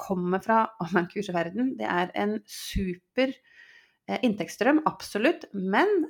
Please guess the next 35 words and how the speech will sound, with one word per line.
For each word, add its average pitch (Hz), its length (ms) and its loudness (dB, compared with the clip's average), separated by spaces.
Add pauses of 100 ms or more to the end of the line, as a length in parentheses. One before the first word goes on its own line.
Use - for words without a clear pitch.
det 214 80 2
er 208 160 -2
ikke 254 240 -2
bare 202 480 4
sånn 208 380 2 (180)
at - 480 -2 (580)
det 202 300 4
flyter 180 260 0
og 190 140 0
går, 175 180 6
og 180 60 6
at - 320 -2
alt 175 160 0
det 190 80 0
der 175 100 0
med 175 140 2
å - 20 -16
tjene 170 220 0
penger 170 260 -2
i 170 80 0
blinde 170 380 0
og 160 80 0
i 170 80 -2
søvne 156 320 2
og 156 160 -2
tjoe 165 160 -2
her, 208 160 4 (160)
det, 185 160 4 (240)
ja, 196 240 8 (100)
det 196 220 2
er 190 240 4
absolutt 214 340 -4
mulig 185 400 2
det, 202 160 6
men 202 300 4